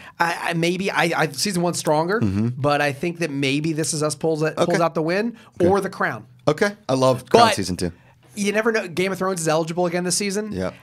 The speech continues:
Speaker 1: I, I'm, my gut tells me they're gonna wait
Speaker 2: Wait.
Speaker 1: until final year.
Speaker 2: Yeah.
Speaker 1: They won the last year they were eligible.
Speaker 2: Yeah.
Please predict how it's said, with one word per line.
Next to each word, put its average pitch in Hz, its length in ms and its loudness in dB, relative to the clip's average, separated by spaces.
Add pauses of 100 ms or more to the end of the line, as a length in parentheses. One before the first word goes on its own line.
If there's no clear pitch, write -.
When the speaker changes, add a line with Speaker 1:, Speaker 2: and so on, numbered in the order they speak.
(200)
Speaker 1:
I, 196 260 4 (300)
I'm, 160 380 -2
my 156 200 0
gut 147 460 -2
tells 190 260 -4
me 180 80 -4
they're 165 120 -2
gonna 151 160 -2
wait 139 180 0
Speaker 2:
Wait. 208 140 2
Speaker 1:
until 143 260 0
final 147 320 0
year. 160 420 -2
Speaker 2:
Yeah. 104 200 -2
Speaker 1:
They 147 100 0
won 139 300 -2
the 131 120 0
last 127 320 0
year 165 140 0
they 160 140 -2
were 170 140 -2
eligible. 175 540 -4
Speaker 2:
Yeah. 92 180 -2